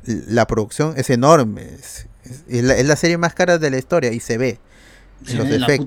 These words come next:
Speaker 1: efectos.
Speaker 2: madre, weón.
Speaker 1: Es
Speaker 2: Ahí,
Speaker 1: sin
Speaker 2: eh,
Speaker 1: precedentes para la televisión y el streaming.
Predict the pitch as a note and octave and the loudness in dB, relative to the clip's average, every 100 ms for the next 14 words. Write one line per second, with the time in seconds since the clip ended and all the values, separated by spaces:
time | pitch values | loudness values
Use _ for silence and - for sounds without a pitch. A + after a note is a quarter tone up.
0 | B2+ A2+ C3+ A#2+ G#2+ B2+ D3+ B2+ C3 D#3 | -2 -2 -4 -6 -4 -4 -2 -2 0 0
1 | D#3 D#3+ C3+ C3+ C#3 C3 G#2+ - A2+ A2+ | 2 0 0 -2 -2 -4 -8 -6 -4 -2
2 | A2 G#2+ G#2 - C3+ C3 A#2 G2+ - A#2+ | -4 -6 -8 -6 -6 -4 -4 -6 -10 -12
3 | G#2+ | -12